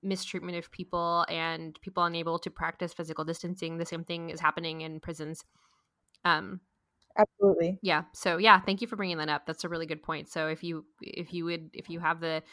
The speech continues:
Speaker 1: energy, uh, or the time to call your representative or send a letter to your representative regarding, um, ice and people at the border, please do so. What, what was the website again, Jordan?
Speaker 2: Yes,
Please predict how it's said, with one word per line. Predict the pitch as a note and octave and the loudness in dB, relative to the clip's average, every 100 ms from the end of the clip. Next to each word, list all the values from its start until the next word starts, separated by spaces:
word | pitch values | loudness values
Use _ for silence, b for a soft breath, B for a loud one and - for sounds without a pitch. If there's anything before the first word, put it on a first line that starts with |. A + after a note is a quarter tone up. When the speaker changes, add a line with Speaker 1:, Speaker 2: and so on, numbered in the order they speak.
| b b b b b | b b b b b
Speaker 1:
energy, | G3+ G#3 G3+ G#3+ A3 A3 - - | 2 4 4 4 4 2 -2 4
uh, | F3 E3+ | 8 8
or | D#3+ | 6
the | E3 | 2
time | E3 F#3+ F#3+ G3 | 4 6 6 4
to | F#3+ | 0
call | F3+ F3 | 2 2
your | F3 | 2
representative | E3+ F3 E3+ E3+ F#3 F3 | 0 -2 -4 0 0 0
or | E3 | -2
send | E3 F3+ | -2 -2
a | E3 | 0
letter | E3 E3 | 0 0
to | F#3 | -2
your | |
representative | F3+ F3+ F3 E3+ E3+ F3 E3+ | -4 -2 -2 -2 0 -2 -2
regarding, | E3+ E3 E3 E3 E3 F3 | 0 0 0 -2 -4 -2
um, | F3 D#3+ D#3+ | 0 0 0
ice | - D3+ F3+ - - | -2 -2 -4 -10 -6
and | D#3+ D#3 E3 - | -6 -6 -10 -12
people | F3+ E3+ | -8 -6
at | E3 | -4
the | |
border, | E3 F3 G3+ A3 G#3+ _ _ | -2 2 2 0 -4 _ _
please | - F#3+ F#3+ | -6 -4 -2
do | G3 | -4
so. | G#3+ D3+ | -2 2
What, | E3 F3+ | 4 6
what | G3 | 6
was | G3+ | 4
the | G#3 | 4
website | A3 G#3 A#3 | 4 4 0
again, | A3+ A3+ | 0 0
Jordan? | A3 A3 G#3+ A3+ - _ - | 0 0 0 -4 -6 _ 10
Speaker 2:
Yes, | G3+ - | 10 10